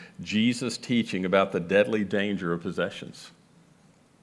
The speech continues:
We all know that Jesus warned that possessions are highly dangerous, but we do not believe Jesus." Why does he make that statement?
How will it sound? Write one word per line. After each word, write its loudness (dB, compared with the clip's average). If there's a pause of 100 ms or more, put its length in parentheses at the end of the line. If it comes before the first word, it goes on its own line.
(520)
We 8
all 12
know 10
that 2
Jesus 2
warned 6
that 0
possessions 2
are 6
highly 4
dangerous, 2
but 6
we 4
do 2
not 2
believe 0
Jesus." -8 (840)
Why -4
does -6
he -2
make 2
that 0
statement? -6